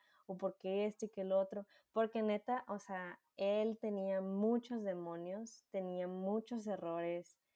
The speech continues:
eh, ten-, era, eh, una persona que, pues, o sea, como que yo digo, o sea, yo tengo buenos sentimientos, soy buena persona y así, y, o sea, yo te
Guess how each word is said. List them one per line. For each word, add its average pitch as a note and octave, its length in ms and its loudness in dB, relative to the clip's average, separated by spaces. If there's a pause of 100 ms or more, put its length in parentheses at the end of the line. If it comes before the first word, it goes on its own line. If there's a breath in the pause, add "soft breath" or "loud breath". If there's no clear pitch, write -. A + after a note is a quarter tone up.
(360)
eh, F3 600 4
ten-, F3 720 -2
era, G3 840 0 (420)
eh, F3 420 0
una A3 320 2
persona B3 540 0
que, A#3+ 140 -2
pues, F#3+ 340 -2
o G3+ 80 -2
sea, G3 240 4
como A3 240 2
que A3+ 140 2
yo A3+ 160 4
digo, A3 540 4
o G#3+ 100 -2
sea, G#3 140 0
yo A3+ 600 2 (960)
tengo B3+ 500 8
buenos A#3 300 4
sentimientos, G3+ 880 -2 (420)
soy A#3+ 200 6
buena B3+ 340 2
persona G#3+ 760 -2
y G3 160 -2
así, G#3+ 420 -6 (320)
y, A#3 140 8
o A3 60 8
sea, G#3+ 120 4
yo A3 200 4
te A3+ 100 -2